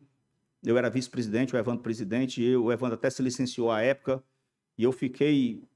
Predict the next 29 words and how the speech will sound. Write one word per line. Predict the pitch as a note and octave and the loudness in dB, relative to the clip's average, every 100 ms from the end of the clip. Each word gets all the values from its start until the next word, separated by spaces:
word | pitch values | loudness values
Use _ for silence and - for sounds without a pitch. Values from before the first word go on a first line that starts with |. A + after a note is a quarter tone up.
| _ - | _ -6
é, | A2+ A2 G#2 G2 F#2+ F2+ E2 _ - | -2 0 0 0 -2 -6 -12 _ 0
carregado | D3 C3+ A2+ C3 C#3 | 2 4 4 2 2
de | B2+ | -2
fazer | B2+ A#2+ A#2 | -2 0 0
a | A#2+ | 0
transição | B2+ B2 A#2+ - B2+ | 0 0 -2 0 0
orç-, | B2 - - | 0 -4 -4
do | G#2+ | -2
orçamentária, | - C3 A2+ - B2 C#3+ C3+ A2+ | 2 2 2 2 2 4 2 0
os | A2 | 0
ajustes, | F#2+ - C#3+ C#3+ - - | -2 2 4 4 0 -4
eu | A#2+ | -6
sei | - E3 D#3 | -2 -2 0
como | C3+ | 0
é | B2 | 0
que | B2+ | -2
isso | A#2+ A2+ | -2 0
é, | A#2 B2+ | 2 2
como | A#2+ | -2
é | |
que | - | -6
funciona, | - A#2+ - B2+ | -10 -8 -2 -2
o | |
que | A#2+ | -2
é | |
que | G#2+ | -6
precisa | B2+ - | -6 -4
ser | G2+ | -4
feito, | - C3 C3 - | 0 0 0 -8